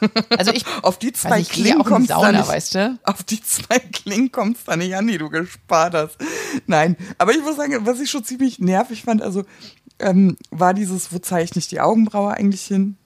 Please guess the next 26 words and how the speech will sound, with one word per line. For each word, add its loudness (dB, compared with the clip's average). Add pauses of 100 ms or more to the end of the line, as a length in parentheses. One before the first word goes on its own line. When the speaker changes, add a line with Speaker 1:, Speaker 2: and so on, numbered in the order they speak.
(520)
Speaker 2:
Wo 2
Speaker 1:
Mhm. 4
Speaker 2:
fängt 0
denn -2
die -8
an? 0 (920)
Also 2
es -2
ist -2
ja 2
schön, 2
wenn 4
dir 2
alle -2
Kosmetikerinnen 0
sagen, 0
„Ja, -2
hier -2
mit 2
dem 2
Stift -4
und 2
da -2
fängt 0
sie -12
an.“ 2